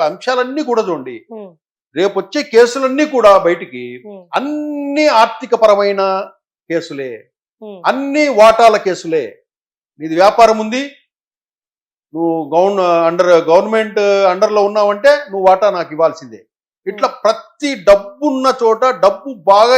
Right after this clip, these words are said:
Speaker 1: ఎక్కడైతే
Speaker 2: ఉందో.
Speaker 1: సర్క్యులేట్ అవుతుందో,
Speaker 2: ఉమ్.
Speaker 1: ఆ బిజినెస్ల కన్నా ప్రతి ఒక్కరిని పిలిపించి
Speaker 2: ఉమ్.
Speaker 1: బెదిరించి వాటాలు రాయించుకున్నారు. అన్ని one by one బయటకు వస్తాయి.
Speaker 2: ఉమ్.
Speaker 1: దాని వెనకాల ఎవరు? ఈ వర్క్ ఐదేళ్లు బ్రహ్మాండంగా జరిగింది.
Speaker 2: ఉమ్.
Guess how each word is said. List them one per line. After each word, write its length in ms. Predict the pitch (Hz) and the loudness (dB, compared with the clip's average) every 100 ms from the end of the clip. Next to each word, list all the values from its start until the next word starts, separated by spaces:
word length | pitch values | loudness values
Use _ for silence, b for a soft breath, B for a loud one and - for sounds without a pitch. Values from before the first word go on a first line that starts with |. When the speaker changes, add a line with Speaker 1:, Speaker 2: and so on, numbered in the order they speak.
| 220 | 2
Speaker 1:
ఎక్కడైతే 580 | 202 - 226 233 226 247 180 - _ _ _ _ _ _ | -2 -6 -6 -6 0 0 0 -4 _ _ _ _ _ _
Speaker 2:
ఉందో. 140 | 233 220 | -16 2
Speaker 1:
సర్క్యులేట్ 460 | 220 - 269 269 269 | 2 2 4 4 6
అవుతుందో, 480 | 226 220 208 208 214 | 2 0 -2 2 2
Speaker 2:
ఉమ్. 120 | 170 190 | 2 2
Speaker 1:
ఆ 260 | 226 226 - | 2 2 -6
బిజినెస్ల 640 | 202 285 302 294 269 247 233 | -8 -2 0 0 -4 -4 -4
కన్నా 360 | 220 202 220 285 | -6 -10 -8 -6
ప్రతి 260 | 285 202 208 | -6 -6 -8
ఒక్కరిని 320 | - 208 226 | -10 -12 -12
పిలిపించి 520 | 190 175 185 160 285 294 _ _ _ _ _ | -12 -14 -16 -20 -20 -20 _ _ _ _ _
Speaker 2:
ఉమ్. 220 | 214 196 170 | -20 -16 -6
Speaker 1:
బెదిరించి 420 | 185 214 208 269 214 | -6 -4 -10 -8 -2
వాటాలు 320 | 180 185 202 165 | 0 -2 -4 -2
రాయించుకున్నారు. 520 | 170 165 - 165 233 | -4 -6 -14 -10 -8
అన్ని 480 | 247 214 220 226 277 226 | -8 -10 -14 -12 -12 -6
one 120 | 185 208 | -6 -2
by 80 | 214 202 | 0 2
one 100 | 247 175 | 0 -2
బయటకు 240 | 180 - 120 | -4 -6 -14
వస్తాయి. 240 | - - _ _ - | -16 -20 _ _ -20
Speaker 2:
ఉమ్. 180 | 214 180 165 | -18 -10 -2
Speaker 1:
దాని 180 | 185 | 0
వెనకాల 340 | 180 175 214 190 | 2 0 0 -2
ఎవరు? 160 | 147 127 - 214 | -4 -8 -16 -8
ఈ 60 | 254 175 | -8 -2
వర్క్ 380 | 175 - - 311 254 277 - 151 | 0 -2 -6 -6 -4 -6 -8 -6
ఐదేళ్లు 480 | 208 196 226 277 233 _ 135 | -6 -4 -6 -6 -14 _ -10
బ్రహ్మాండంగా 480 | 170 175 202 220 139 | -8 -6 -6 -6 -12
జరిగింది. 280 | 131 107 _ _ _ _ 220 | -14 -18 _ _ _ _ -18
Speaker 2:
ఉమ్. 200 | 214 | -18